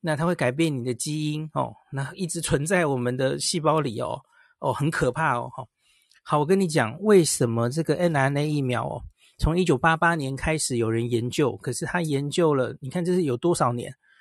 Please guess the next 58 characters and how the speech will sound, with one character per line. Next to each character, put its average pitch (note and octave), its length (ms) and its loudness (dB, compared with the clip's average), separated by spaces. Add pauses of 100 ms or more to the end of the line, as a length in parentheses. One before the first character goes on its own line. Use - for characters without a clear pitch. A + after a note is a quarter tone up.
(320)
这 B3 140 -4
有 D3+ 280 0
三 A3+ 360 0
十 C3+ 300 -4
年， A2+ 260 -4
哦， - 80 -12 (500)
三 A#3 220 0
十 D#3 180 -4
多 F3+ 240 4
年， A#2+ 240 0 (580)
为 C#4+ 100 0
什 G#3 120 0
么 E3 100 2
一 G#3+ 60 0
直 F3+ 140 0
没 F3 160 2
有 G3 140 2
办 F3 260 -2
法 A2 340 -6 (1080)
有 C3 240 -2
突 - 180 -4
破 G#3+ 160 4
性 F3+ 160 0
的 C#3 60 2
进 C3 200 -2
展？ - 160 -8 (440)
直 E3 140 -4
到 A#3+ 180 0
这 A#3+ 120 0
一 A3+ 80 0
次 A3 140 -4
的 F#3+ 100 0
新 F#3+ 200 -2
冠 F#3 160 0
疫 E3 40 0
苗 C3+ 200 0
之 C#3 160 -6
前， A#2 240 -8 (220)
有 C3 160 -4
B G3 180 -4
N A3 100 0
T G#3 160 -4
公 G3+ 200 -2
司， G#3+ 120 -6
有 E3+ 120 0
莫 F#3 200 -2
德 D3+ 140 -2
纳 D3+ 160 -2
公 D3+ 180 -6
司， D3+ 320 -6 (480)
各 A3 140 0
自 G3+ 160 -4
都 G3+ 160 4
已 - 20 2
经 E3+ 180 -2
十 - 220 -2
多 F3 220 0
年， C3 260 -4